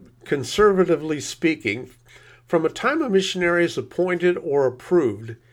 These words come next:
it will take them two years getting to the field as they are trying to raise their support. They're crisscrossing the country in their car,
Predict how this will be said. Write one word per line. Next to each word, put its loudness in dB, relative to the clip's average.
it 2
will 2
take -2
them 4
two -2
years 0
getting 6
to 2
the -2
field -2
as 0
they 4
are 4
trying -2
to -6
raise 0
their -8
support. 0
They're -10
crisscrossing -4
the -6
country -2
in -2
their -8
car, -2